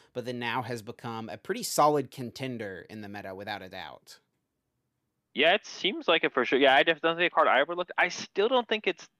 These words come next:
Speaker 2: from what I've played with it, it doesn't seem that strong overall. I mean, obviously the Kyurem is very powerful when it sets up, but setting it up and then, like, conti-, consistently getting enough energy on it just doesn't seem to be, uh, I mean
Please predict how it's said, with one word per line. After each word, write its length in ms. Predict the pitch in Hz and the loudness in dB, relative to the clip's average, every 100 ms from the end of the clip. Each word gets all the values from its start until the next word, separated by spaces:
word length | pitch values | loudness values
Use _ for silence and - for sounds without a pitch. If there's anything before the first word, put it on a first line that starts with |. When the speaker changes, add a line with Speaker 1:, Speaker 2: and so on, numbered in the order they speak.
| - | -6
Speaker 2:
from 160 | 170 | -2
what 120 | 175 | 2
I've 100 | 214 - | 0 2
played 160 | 190 | 0
with 120 | 208 | 2
it, 80 | 214 | 0
it 100 | - | 0
doesn't 240 | 156 202 170 | -4 -6 -10
seem 220 | 185 143 104 107 | -10 -12 -16 -4
that 380 | 107 113 135 151 _ _ _ _ _ _ _ | 0 2 4 0 _ _ _ _ _ _ _
strong 840 | - - - 110 113 117 151 175 | -8 -8 -8 -6 -2 2 2 2
overall. 680 | 175 185 196 196 196 226 226 _ _ _ - | -2 0 4 6 6 4 -2 _ _ _ -10
I 40 | |
mean, 120 | 131 | -6
obviously 400 | - 127 143 - | 2 2 2 -6
the 80 | 123 | -6
Kyurem 400 | - - 135 139 | -8 -6 -6 -4
is 120 | 127 | -6
very 200 | 117 120 | 0 0
powerful 360 | 113 120 120 127 | 2 2 2 2
when 100 | 107 | -4
it 100 | 95 | -4
sets 240 | 104 - | -6 -2
up, 160 | 113 143 | 0 0
but 100 | - - | -2 -10
setting 260 | - 160 165 | -2 2 2
it 100 | - | 4
up 200 | 127 - | 2 2
and 80 | 143 | -4
then, 60 | |
like, 140 | 120 - | -2 -2
conti-, 380 | 110 - 131 - | -6 -10 -12 -10
consistently 340 | 120 120 139 | -12 -10 -8
getting 140 | 120 107 | -4 -2
enough 140 | 104 | -2
energy 260 | 95 104 123 | -2 -2 0
on 80 | 131 | 0
it 100 | 131 | -2
just 140 | - | -4
doesn't 200 | 110 113 | -6 -4
seem 180 | - 107 | -8 -10
to 80 | 104 | -10
be, 520 | 92 104 104 104 107 - - - _ _ _ _ _ | -8 -8 -6 -6 -8 -10 -20 -20 _ _ _ _ _
uh, 480 | - 104 107 104 104 - | 2 6 6 8 6 4
I 80 | 165 | 0
mean 340 | 143 107 98 | 0 -2 -6